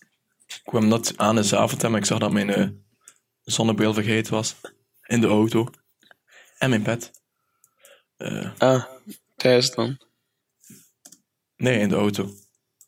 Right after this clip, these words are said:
Speaker 1: Echt superkut.
Speaker 2: Ja, maar ja, ik bedoel,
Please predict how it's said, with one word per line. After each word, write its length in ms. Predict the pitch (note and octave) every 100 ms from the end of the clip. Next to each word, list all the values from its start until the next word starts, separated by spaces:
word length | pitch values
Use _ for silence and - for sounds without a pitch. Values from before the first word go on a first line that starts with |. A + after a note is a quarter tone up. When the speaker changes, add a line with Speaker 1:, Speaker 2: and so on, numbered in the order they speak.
| _ _ _ _ _ _ _ _ _ _ _ _ - _ _ -
Speaker 1:
Echt 140 | A2+
superkut. 540 | - A2+ - G#2+ G#2 - _ _
Speaker 2:
Ja, 180 | B2 A#2+
maar 120 | A#2
ja, 420 | A#2+ A#2+ A#2 - -
ik 140 | - A#2+
bedoel, 320 | A#2+ A#2